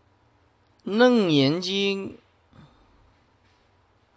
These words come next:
研读了以后，它的最重要的一句话是什么呢？就是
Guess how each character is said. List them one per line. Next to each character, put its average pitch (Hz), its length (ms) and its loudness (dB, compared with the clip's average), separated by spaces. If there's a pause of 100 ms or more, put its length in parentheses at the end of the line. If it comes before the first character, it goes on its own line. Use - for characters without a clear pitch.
(1300)
研 135 580 2
读 208 160 2
了 196 140 -2
以 104 180 -4
后， 113 440 -4 (1000)
它 220 160 -2
的 196 100 -2
最 294 680 -6
重 156 480 -4
要 160 240 -2
的 120 200 -4 (920)
一 113 340 -6
句 170 300 -8
话 101 340 -10 (840)
是 - 240 -10
什 - 260 -8
么 156 140 -4
呢？ 160 580 -10 (1500)
就 98 200 -8
是 87 360 -14